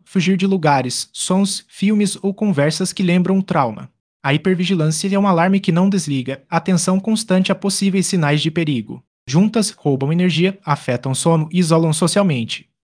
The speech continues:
Comportamentos de evitação que você pode notar no dia a dia: evitar ruas, salas,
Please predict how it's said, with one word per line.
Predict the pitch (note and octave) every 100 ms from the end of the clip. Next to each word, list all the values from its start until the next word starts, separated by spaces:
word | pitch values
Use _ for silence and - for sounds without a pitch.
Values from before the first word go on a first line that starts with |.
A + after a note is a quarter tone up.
| _ _
Comportamentos | F3+ G3 F#3+ F3+ F3+ F#3 F3
de | F#3+
evitação | G3 G3+ F#3+ F#3+ F3+
que | F3+
você | E3 -
pode | E3 G3 G3+
notar | G3+ F#3 F3 F#3+
no | F#3
dia | D#3+ F#3
a |
dia: | D3+ D#3 G#3
evitar | G#3+ F#3+ F#3
ruas, | - D#3+ E3 - -
salas, | - - D#3 G3 G3